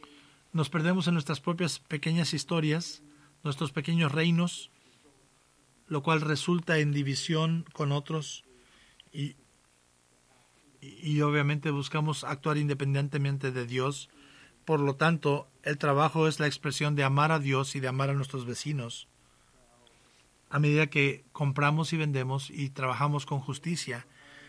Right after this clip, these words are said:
y al final todos estamos en el negocio de las, de las personas, porque no importa qué haga, usted está en el asunto de tocar vidas, en el asunto de las personas. Y en tercer lugar,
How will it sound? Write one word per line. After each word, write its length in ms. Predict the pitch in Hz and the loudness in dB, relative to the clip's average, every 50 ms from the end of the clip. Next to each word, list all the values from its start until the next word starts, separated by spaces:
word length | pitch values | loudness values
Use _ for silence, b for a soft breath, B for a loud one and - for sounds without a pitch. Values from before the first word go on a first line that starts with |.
| B B B - 139 | B B B -10 -2
y 100 | 147 151 | 2 2
al 120 | 151 147 | 2 2
final 540 | 139 - 147 147 165 185 185 151 139 143 - - _ _ | 2 0 0 2 2 4 2 2 0 -2 -6 -14 _ _
todos 260 | - 175 175 196 175 | -2 0 2 2 2
estamos 380 | 156 160 - 170 170 170 160 - | 0 0 0 0 2 2 2 0
en 80 | 165 156 | 0 0
el 80 | 151 | 2
negocio 300 | 147 139 143 156 143 165 | 2 2 2 2 2 0
de 100 | 156 147 | 0 0
las, 180 | 143 135 135 - - _ _ | 0 -2 -4 -8 -16 _ _
de 180 | - 170 156 147 | -6 -2 -2 0
las 140 | 143 135 | 0 -2
personas, 600 | - - 139 131 - 190 190 170 135 113 - - B B B B B B B B _ | -4 -6 -8 -6 -4 -4 -2 -4 -4 -6 -10 -14 B B B B B B B B _
porque 200 | - 143 127 139 | -8 -4 0 2
no 80 | 143 | 2
importa 340 | 151 139 175 160 - 170 151 | 2 2 0 -2 -2 -2 -2
qué 180 | - - 170 170 | -2 0 0 0
haga, 360 | 156 143 113 113 107 107 113 - _ _ _ _ _ _ _ _ _ _ _ _ _ _ _ - | 0 0 0 -2 -6 -8 -10 -16 _ _ _ _ _ _ _ _ _ _ _ _ _ _ _ -14
usted 300 | 143 139 - - 151 156 | -12 -8 -4 0 0 0
está 240 | 156 139 - 165 156 | 0 0 0 -2 0
en 100 | 151 147 | 0 0
el 240 | 143 135 120 113 - - _ _ - 156 156 - - _ | 0 -2 -4 -6 -10 -18 _ _ -12 -12 -12 -12 -12 _
asunto 520 | - 127 131 - - 185 190 180 - 143 131 | -4 -4 -4 -2 0 0 0 0 0 -2 0
de 360 | 131 127 123 123 123 - - - _ | 0 0 0 -2 -2 -6 -12 -14 _
tocar 320 | - 151 135 - 147 139 | -8 -4 -2 0 0 0
vidas, 540 | 135 139 151 156 131 123 117 120 - - B B B B B B B B B _ - - - - | 0 0 -2 -2 -2 -2 -4 -4 -6 -8 B B B B B B B B B _ -20 -20 -18 -10
en 140 | - 139 135 | -6 -4 -2
el 160 | 135 131 123 | -2 -2 -4
asunto 300 | 123 120 - 160 143 - | -6 -6 -4 -4 -4 -2
de 60 | 147 139 | -2 -2
las 120 | 131 135 | -2 -2
personas. 480 | - 139 123 - 156 147 139 131 - 147 | -4 -6 -6 -4 -2 -2 -2 -2 -2 -2
Y 60 | 143 | -2
en 80 | 135 | -2
tercer 280 | 135 - 139 - - 175 | -2 -4 -4 -2 -2 -2
lugar, 380 | 170 175 147 139 139 135 135 | 0 0 2 0 0 -2 -4